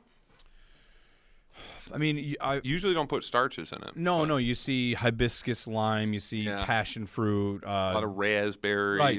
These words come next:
Speaker 2: That would be good if
Speaker 1: ginger.
Speaker 2: you're trying to do this. Raspberries are just, you
Speaker 1: Yep,
Speaker 2: know,
Speaker 1: yep.
Speaker 2: coming in, so it'd be a good time. Um, other, any fruit flavors seem to work pretty well. You can really mix it around with the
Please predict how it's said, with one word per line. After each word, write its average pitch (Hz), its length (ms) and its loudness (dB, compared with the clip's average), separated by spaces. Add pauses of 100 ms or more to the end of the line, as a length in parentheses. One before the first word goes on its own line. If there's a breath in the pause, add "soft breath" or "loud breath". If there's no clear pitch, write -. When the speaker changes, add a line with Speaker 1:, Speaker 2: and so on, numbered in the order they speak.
(220)
Speaker 2:
That 127 100 6
would 113 80 6
be 123 100 2
good 123 60 6
if 123 60 6
Speaker 1:
ginger. 117 220 4
Speaker 2:
you're 113 80 -2
trying 107 220 -4
to 107 60 -6
do 104 160 -4
this. 110 220 -2
Raspberries 104 600 0
are 107 80 -4
just, 101 180 -8 (120)
you 113 120 -6
Speaker 1:
Yep, 107 80 2
Speaker 2:
know, 101 180 -4 (220 loud breath)
Speaker 1:
yep. 107 280 -4
Speaker 2:
coming 98 260 -2
in, 101 120 -2
so 107 100 -2
it'd 95 80 -2
be 95 120 -2
a 92 60 -2
good 95 180 -2
time. 101 300 -4 (680 loud breath)
Um, 101 720 4 (480)
other, 123 320 2
any 135 160 -2
fruit 127 280 -8
flavors 123 400 0
seem 117 160 -6
to - 120 -10
work 110 240 -2
pretty 120 260 -2
well. 107 320 4
You 110 120 0
can 101 160 -6
really 104 220 0
mix 101 420 -2
it 113 80 0
around 104 360 0
with 98 200 -8
the 82 100 -8